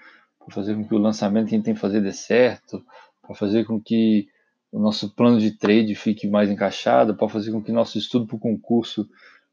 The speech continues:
esteja melhor aproveitado, né? Ele vem pra isso, cara. Ele vem pra fazer a nossa casca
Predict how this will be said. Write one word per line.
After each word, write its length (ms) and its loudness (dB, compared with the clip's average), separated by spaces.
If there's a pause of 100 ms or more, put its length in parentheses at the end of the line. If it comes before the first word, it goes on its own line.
(380)
esteja 600 2 (160)
melhor 340 4
aproveitado, 880 0 (760)
né? 240 -2
Ele 160 2
vem 240 4
pra 200 0
isso, 260 4
cara. 240 -12 (1300)
Ele 200 -2
vem 160 2
pra 140 2
fazer 260 4
a 60 6
nossa 240 2
casca 520 0